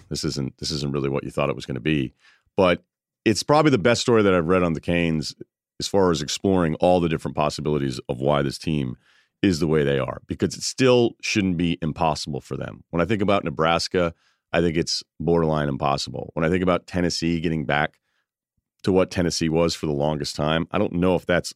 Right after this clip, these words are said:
obtainable anymore. I, I don't wanna say impossible there. People have written off Notre Dame in the past, said that's impossible, and they've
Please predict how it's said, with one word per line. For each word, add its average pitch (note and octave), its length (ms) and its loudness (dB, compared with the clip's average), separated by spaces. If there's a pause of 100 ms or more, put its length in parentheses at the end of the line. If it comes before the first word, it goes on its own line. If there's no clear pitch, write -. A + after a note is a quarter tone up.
(240)
obtainable D#2+ 440 0
anymore. A#1+ 440 -10
I, - 60 0
I F2+ 180 2
don't G#2+ 60 2
wanna G2 120 0
say F#2+ 140 -2
impossible G2 640 0
there. F2+ 280 2 (360)
People G2+ 180 0
have F2 80 0
written G#2 180 0
off F#2+ 160 0
Notre F#2+ 220 2
Dame F2 220 2
in - 20 2
the E2+ 80 0
past, E2+ 320 0
said E2 120 -2
that's E2+ 200 -2
impossible, D#2 600 -2
and D2 120 -4
they've C#2+ 160 -6